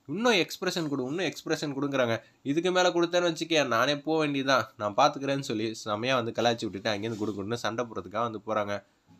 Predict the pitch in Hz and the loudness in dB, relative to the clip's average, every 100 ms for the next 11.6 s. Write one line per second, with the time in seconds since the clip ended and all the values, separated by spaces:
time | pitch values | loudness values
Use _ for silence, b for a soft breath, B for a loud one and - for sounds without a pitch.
0 | _ 143 151 208 196 170 127 113 113 110 | _ -6 -4 -2 0 0 0 0 0 -2
1 | 107 123 147 160 156 151 147 135 120 117 | -2 -2 0 0 0 0 0 0 0 -2
2 | 110 98 143 160 139 123 120 110 110 98 | -2 -2 0 -2 0 2 2 0 -6 -8
3 | 95 143 156 135 113 98 110 147 151 156 | -6 -2 2 2 2 -4 -4 -2 -2 -2
4 | 151 127 123 120 120 107 101 87 87 117 | -4 -4 -2 -4 -4 -4 -2 -4 -6 -2
5 | 123 139 175 147 123 113 117 131 117 107 | 2 2 2 0 -6 -8 -8 -4 -2 -2
6 | 117 127 120 120 120 113 107 101 104 B | -4 -6 -6 -4 -6 -4 -4 -4 -6 B
7 | B B 127 151 131 - _ - 117 135 | B B 2 4 4 -2 _ -2 4 4
8 | 185 170 131 117 110 104 127 113 98 117 | 4 2 0 -4 -2 2 2 0 -2 0
9 | 139 120 98 104 107 135 117 120 110 101 | 0 0 0 0 -2 -6 -4 -4 -2 0
10 | 95 - b b - 139 151 190 180 139 | 0 -2 b b -2 4 4 4 0 0
11 | 131 107 98 104 107 | 0 0 -2 -4 -4